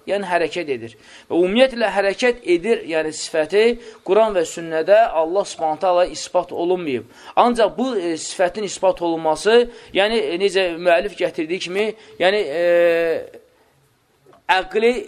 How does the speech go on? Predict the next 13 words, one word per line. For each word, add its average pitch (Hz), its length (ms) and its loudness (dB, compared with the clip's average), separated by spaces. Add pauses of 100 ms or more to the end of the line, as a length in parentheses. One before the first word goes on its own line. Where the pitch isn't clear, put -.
isbat - 480 -4
olunanlardandır. 165 1160 -2 (240)
Yəni 190 200 2
o 233 120 4
mənada 214 440 2
ki, 220 240 2 (320)
əgər, 233 300 2
e, 175 400 -2
bir 233 160 0
şey 196 500 0
heydirsə, 170 520 0
yəni 170 280 -2
diridirsə, 190 680 2